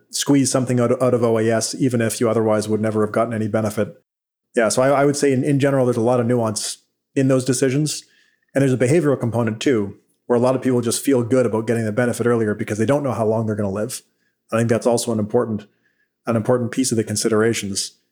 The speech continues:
But if we're just looking at the numbers and what's optimal from a financial perspective, taking C P P and O A S as late as possible is generally gonna give you the most, the most benefit.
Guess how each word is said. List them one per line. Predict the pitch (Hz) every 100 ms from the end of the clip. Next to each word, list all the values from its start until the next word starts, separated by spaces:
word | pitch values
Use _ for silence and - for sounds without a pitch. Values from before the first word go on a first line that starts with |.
| -
But | 113
if | 127
we're |
just | 123 147
looking | 143 139
at | 131
the | 120
numbers | 120 120 117 110 - -
and | - 123
what's | 117 117
optimal | - 123 120 127 117
from | 127
a | 110
financial | 117 113 113
perspective, | 120 120 - 123 120 143 139
taking | - 135 135
C | 120 131
P | 120
P | 117 120
and | 117
O | 110
A | 110
S | 104
as | 120 110
late | 113 127
as | 120 117
possible | - 117 117 120 139 - _ - - _
is | - 123
generally | 110 135 139 120
gonna | 117 113
give | 117
you | 110
the | 107
most, | 110 110 104 - - _ _ _ _
the | 143 139 131
most | 120 117 98
benefit. | 104 95 -